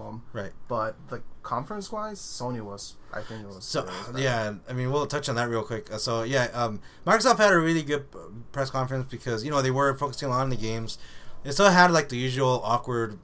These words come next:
Speaker 2: you know, developers just on stage, just <laughs> waiting for, like, the queue or waiting for something to
Speaker 1: Mm-hmm.
Speaker 2: happen that doesn't. And what Sony did differently that really, really kept the pace really going is that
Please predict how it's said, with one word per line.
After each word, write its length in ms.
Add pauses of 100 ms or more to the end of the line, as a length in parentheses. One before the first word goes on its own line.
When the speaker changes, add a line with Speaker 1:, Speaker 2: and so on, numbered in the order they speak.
(120)
Speaker 2:
you 120
know, 160
developers 400
just 180
on 100
stage, 300
just 180
<laughs> 80
waiting 220
for, 120
like, 160
the 60
queue 320
or 120
waiting 240
for 80
something 240
to 80
Speaker 1:
Mm-hmm. 40
Speaker 2:
happen 200
that 120
doesn't. 360 (600)
And 220
what 80
Sony 300
did 140
differently 340
that 200
really, 280
really 360 (220)
kept 220
the 60
pace 460
really 200
going 240
is 140
that 200